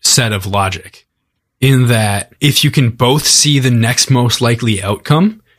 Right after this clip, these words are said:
you are both influenced by the other person's understanding of the next mo-, like, next most likely outcome, and it just spirals and devolves into,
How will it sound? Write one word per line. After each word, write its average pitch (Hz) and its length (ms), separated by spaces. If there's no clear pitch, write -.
you 131 100
are 123 80
both 131 360
influenced 127 760
by 113 220
the 110 280
other 120 320
person's 107 840
understanding 117 680
of 101 100
the 107 60
next 101 240
mo-, 101 160
like, 101 280
next - 640
most 120 300
likely 104 300
outcome, 165 440
and 147 100
it 135 40
just 120 340
spirals 143 680
and 123 180
devolves 104 600
into, 101 400